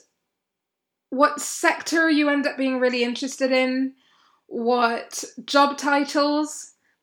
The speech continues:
are the ones that are coming up again and again, uh, when you are clicking on things. If you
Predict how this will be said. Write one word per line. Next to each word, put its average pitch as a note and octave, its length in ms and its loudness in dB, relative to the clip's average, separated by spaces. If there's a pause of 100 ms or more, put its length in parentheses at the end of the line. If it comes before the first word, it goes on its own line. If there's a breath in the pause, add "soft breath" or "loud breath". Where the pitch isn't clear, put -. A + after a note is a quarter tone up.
(200)
are B3 160 4
the B3+ 100 2
ones B3+ 380 0
that C4 120 0
are B3 120 4
coming C4 360 0
up C4 300 2 (100)
again A#3+ 320 -2
and A#3+ 140 -2
again, A#3+ 580 0
uh, A3+ 200 0
when A#3+ 220 -2
you A#3+ 460 -4 (200)
are A#3 220 -2
clicking C4+ 400 -2
on C4 160 0
things. C4+ 340 0
If C4 180 -6
you B3 340 -4